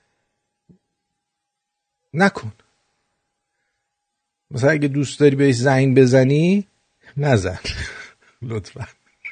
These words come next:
<laughs> خوشت میاد. این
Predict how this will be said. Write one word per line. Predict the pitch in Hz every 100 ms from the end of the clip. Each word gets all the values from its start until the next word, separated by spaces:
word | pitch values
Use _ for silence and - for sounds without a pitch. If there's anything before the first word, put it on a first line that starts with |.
| - - -
<laughs> | 156 - - - - 123 _ - - - - - - - - _ _ _ _ _ 143 - - _ _ _ _ _ -
خوشت | 107 92 98 104
میاد. | 95 85 78 - - _ _ _ _ _ _ _ _ _ _ _ _ _ _ _ _
این | 170 170 185 170